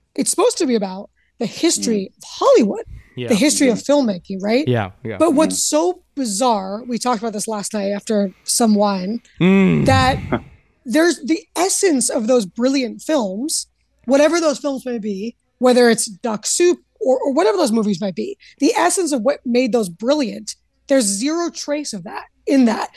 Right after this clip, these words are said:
Speaker 1: So if you're, if you're, let's say you're, Damien Chazelle wants to say he's a student of these movies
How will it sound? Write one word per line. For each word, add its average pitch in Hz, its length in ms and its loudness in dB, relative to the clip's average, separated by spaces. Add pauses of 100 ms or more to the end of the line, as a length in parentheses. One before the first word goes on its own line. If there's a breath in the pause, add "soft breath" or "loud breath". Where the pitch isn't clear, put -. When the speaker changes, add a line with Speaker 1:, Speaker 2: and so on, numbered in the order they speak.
(140 loud breath)
Speaker 1:
So 294 140 4
if 208 100 2
you're, 440 280 6
if - 140 -4
you're, 427 280 4
let's 302 220 -2
say 381 80 -2
you're, 277 200 -6 (120)
Damien 269 300 -2
Chazelle 202 520 -4 (240 soft breath)
wants 247 220 2
to 262 80 0
say 247 160 2
he's 208 180 -2
a 208 60 -4
student 285 380 -2
of 220 80 -4
these 190 160 -6
movies 190 520 -4